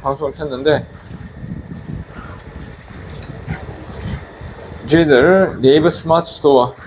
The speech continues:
그리고 라이브 커머스 방송 그립에서 여러분들 또 따로 만나 뵐 수 있습니다. 자, 요즘에 한참 바빠서,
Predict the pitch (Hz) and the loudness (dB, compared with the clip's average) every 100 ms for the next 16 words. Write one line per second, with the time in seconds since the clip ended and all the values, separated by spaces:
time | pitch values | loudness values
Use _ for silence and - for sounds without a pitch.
0 | - 123 123 131 147 123 127 151 151 156 | -8 -4 0 4 6 6 6 4 2 2
1 | 151 151 127 117 123 107 143 214 - - | 2 0 -2 0 2 2 2 0 -4 -16
2 | - - - 135 165 160 135 117 135 175 | -20 -10 4 6 6 6 6 6 6 6
3 | 120 127 120 113 117 113 143 139 135 139 | 2 -2 -2 -2 0 0 2 4 2 2
4 | 123 113 107 92 120 127 - 110 120 131 | 4 6 4 0 -2 -6 -6 -10 -10 -6
5 | 120 92 151 240 - - - - - - | 0 2 4 2 -4 -18 -16 -14 -14 -12
6 | - - - - - - - - - - | -14 -14 -16 -16 -14 -10 -8 -8 -10 -12
7 | - - - 190 196 185 175 165 165 156 | -14 -12 0 4 6 6 4 4 2 2
8 | 190 185 196 202 208 220 208 156 139 151 | 2 2 2 2 2 4 4 4 6 6
9 | 135 123 | 4 -2